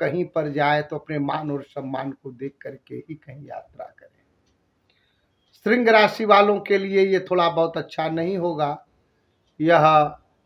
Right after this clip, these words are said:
मृत्यु तुल्य कष्ट दे सकता है, तो सिंह राशि वाले इससे बचे। इस दिन महामृत्युंजय का जप करें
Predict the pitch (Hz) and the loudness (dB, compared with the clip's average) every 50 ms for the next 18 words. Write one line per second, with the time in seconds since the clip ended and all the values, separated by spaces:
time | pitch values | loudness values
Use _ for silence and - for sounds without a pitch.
0 | _ _ _ _ _ _ 143 160 202 220 214 - - 190 185 - 208 208 196 160 | _ _ _ _ _ _ 0 2 2 2 0 -4 -8 -10 -4 -2 0 0 0 0
1 | - - 156 - - - 156 143 127 123 113 - - 117 - - _ - 104 98 | -2 -4 -4 -4 -6 -6 -6 -4 -4 -6 -6 -8 -10 -14 -14 -14 _ -10 -8 -8
2 | - - - - - - _ _ _ _ _ _ _ _ _ - 156 147 - - | -10 -12 -16 -20 -20 -20 _ _ _ _ _ _ _ _ _ -10 -10 -8 -4 -4
3 | 196 208 196 208 190 175 170 165 - - 180 170 165 160 156 160 160 160 147 151 | -2 0 0 2 2 2 0 -2 -2 -4 0 2 2 2 2 2 -2 -4 -6 -8
4 | - - 156 143 - 143 135 - - 165 156 151 147 - 135 147 139 139 135 - | -6 -6 -6 -4 -4 -6 -8 -6 -8 -8 -6 -6 -6 -8 -8 -8 -8 -8 -8 -8
5 | 127 131 131 131 123 127 _ 139 131 131 139 139 135 - 123 123 117 110 117 - | -8 -10 -8 -10 -12 -12 _ -12 -10 -8 -6 -8 -6 -6 -8 -10 -8 -6 -6 -6
6 | - - - - 135 127 127 123 123 | -6 -8 -10 -12 -10 -10 -10 -10 -12